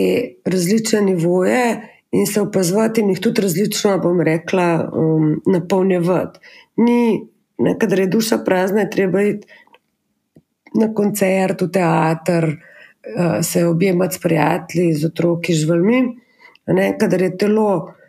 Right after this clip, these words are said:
prazno, je treba spati, pa dobro jesti, pa počivati, pa se kaj zmasirati, a ne.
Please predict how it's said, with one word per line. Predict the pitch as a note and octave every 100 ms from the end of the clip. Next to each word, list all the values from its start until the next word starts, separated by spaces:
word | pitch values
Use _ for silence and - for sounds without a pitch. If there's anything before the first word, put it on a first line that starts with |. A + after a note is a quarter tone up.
| _
prazno, | - F3+ E3+ E3 E3
je | E3
treba | E3 E3+ E3 D#3 - - _ _ _ _ _ -
spati, | - - G3 F3+ F3+ E3+ -
pa | -
dobro | E3+ E3 E3 E3
jesti, | E3+ E3 D#3+ - -
pa | E3
počivati, | - D#3 - E3+ D#3 E3 -
pa | -
se | E3 -
kaj | - - -
zmasirati, | - D#3+ D#3+ - G#3+ G3+ E3 D3
a |
ne. | D#3